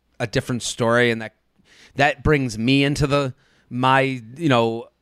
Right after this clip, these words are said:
brain and insecurities into the mix. I think, like, in the most vacuous version, the most, like, vacuum version of what a dating is, like, all, like, there, generally I'm out and about and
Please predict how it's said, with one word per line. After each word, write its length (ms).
brain 680
and 360
insecurities 800
into 200
the 80
mix. 440
I 120
think, 220
like, 260
in 260
the 140
most 500
vacuous 960
version, 920
the 160
most, 300
like, 180
vacuum 560
version 400
of 120
what 140
a 40
dating 340
is, 200
like, 200
all, 340
like, 300
there, 580
generally 540
I'm 200
out 260
and 100
about 440
and 460